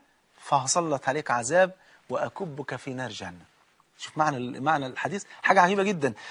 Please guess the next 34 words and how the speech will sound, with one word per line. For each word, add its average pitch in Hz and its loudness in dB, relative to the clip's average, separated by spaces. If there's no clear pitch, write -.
يبقى 135 6
لا 165 8
تنقضوا 170 2
عهد 170 6
الله 170 6
لهذا 156 4
الرجل 175 4
بالأمان، 175 4
أي 139 2
لا 160 8
تصيبوه 175 0
ب-، 147 -2
لا 175 10
تصيبوه 180 0
ب-، 156 -6
لا 160 4
تصيبوه 170 0
بسوء 214 2
في 139 2
نفسه 185 4
أو 139 6
ولده 196 8
أو 165 6
ماله. 143 4
خد 123 -12
بالك، 202 6
واحكي - -2
لك 151 0
قصة 160 -2
طفل 143 -6
صغنطط 131 -4
كده، 156 -2
طفل 151 -4
صغنطط 156 -2